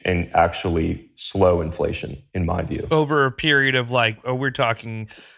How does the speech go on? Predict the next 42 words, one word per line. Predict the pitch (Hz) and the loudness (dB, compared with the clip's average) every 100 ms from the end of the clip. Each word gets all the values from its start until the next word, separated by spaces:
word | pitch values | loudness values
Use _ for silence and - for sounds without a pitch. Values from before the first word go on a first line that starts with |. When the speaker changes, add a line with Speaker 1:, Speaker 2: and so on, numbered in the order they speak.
| _ - | _ -4
Speaker 2:
this | 135 139 | -2 -2
is | 123 127 | -4 -4
more | 131 127 120 | -2 0 0
of | 113 | 2
a | 113 110 104 - _ _ - | 2 2 0 -4 _ _ -4
twelve | - 131 123 120 | 4 6 4 2
to | 113 | -8
thirty-six | - 131 123 120 - 117 - | 0 0 2 0 0 0 -2
month | 120 110 107 - | 0 0 -2 -2
issue, | 131 - 165 170 175 - | 2 4 4 4 0 -4
and | 123 117 113 | -2 -2 -4
over | - 117 110 | -2 -2 0
the | 110 | -2
next | 107 107 - - | 0 0 -2 -10
three | - 117 | -4 -2
to | 110 | 0
five | 110 98 101 | 0 0 0
years, | 101 95 95 | -2 -2 -4
these | 101 92 | -6 -10
problems | - 87 85 87 | -4 -4 -6 -10
will | 82 | -12
be | 82 | -12
solved? | - 82 117 - - | -10 -6 -6 -4 2
Speaker 1:
I | 147 | 2
think | 208 202 | 2 2
it | 175 110 | 4 6
will | 120 107 92 | 6 6 2
abate | 98 95 92 95 - - _ _ _ - | 0 2 2 2 -4 -20 _ _ _ -4
more | 98 92 | 0 0
quickly | - 95 87 104 | 2 -2 2 0
than | 107 104 | 2 2
that. | 98 120 120 - _ _ _ | 2 0 -2 -12 _ _ _
Yeah, | 175 180 107 | 2 6 6
I, | 104 - - | 4 2 4
I, | 135 135 | 4 2
it | 131 | -2
depends | 127 - 156 147 | -2 2 2 4
on | 123 107 | 4 4
what | 98 95 | 2 0
the | 90 | -2
good | 82 87 76 | 0 0 0
is, | 71 71 - | -2 -6 -8